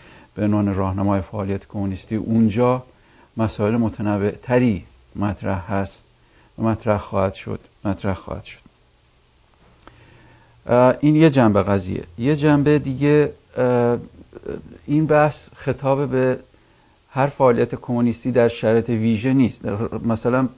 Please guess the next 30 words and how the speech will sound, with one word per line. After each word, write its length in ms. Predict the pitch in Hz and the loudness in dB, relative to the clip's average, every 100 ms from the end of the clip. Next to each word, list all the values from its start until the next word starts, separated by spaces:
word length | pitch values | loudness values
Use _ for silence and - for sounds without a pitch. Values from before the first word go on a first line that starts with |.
| - | -10
ببینید 540 | 113 110 120 117 107 - | -6 -4 0 -2 -2 -2
احزاب 480 | 113 107 107 127 135 | 0 0 0 -2 -2
سیاسی، 400 | - 120 113 117 | 0 0 0 -2
احزاب 400 | 110 127 127 - | -2 -2 -4 -4
کمونیستی 480 | 117 117 110 - | -2 -2 -2 -8
تو 120 | 127 131 | -10 -6
خارج 380 | 127 120 120 | 2 2 2
کشور 320 | 123 123 135 131 | -6 -6 -2 -2
فعالیت 480 | 135 131 139 123 | 2 4 4 2
می‌کنن، 320 | 92 - - - _ _ _ - | -4 -8 -10 -10 _ _ _ -6
طبیعتاً 460 | 98 101 92 113 | -2 0 -2 0
باید 280 | 113 110 113 | 0 2 0
بکنن. 360 | 127 - 110 82 - _ _ _ _ _ _ - _ | 0 -2 -2 -4 -10 _ _ _ _ _ _ -20 _
این 200 | 139 165 | 0 4
بحث 400 | 156 160 151 - - _ - | 6 4 2 -6 -18 _ -6
بحثی 560 | 123 147 139 - 139 131 - | 0 0 -2 -6 -6 -6 -2
لااقل 360 | 120 117 120 123 - - - | 4 6 6 0 -4 -16 -2
گرچه 300 | 117 117 170 | 0 0 0
اون 160 | 160 - | -2 -2
اصول 300 | - 127 110 | -4 -2 -2
فعالیت 420 | 110 107 107 107 | 0 -2 0 -4
کمونیستی، 580 | - 107 104 98 - 107 | -4 -2 -2 -4 -6 -6
اون 360 | 90 117 113 - - | -4 -2 -2 -6 -4
بحث 260 | 110 107 - | -2 -2 -6
فعالیت 420 | 107 101 107 101 | -2 -2 -2 -2
در 140 | 101 | -4
خارج 320 | - 101 92 | -4 -6 -6
کشور 360 | - 104 107 101 | -8 -8 -4 -4
رو 80 | 98 | -2
هم 180 | 95 | -6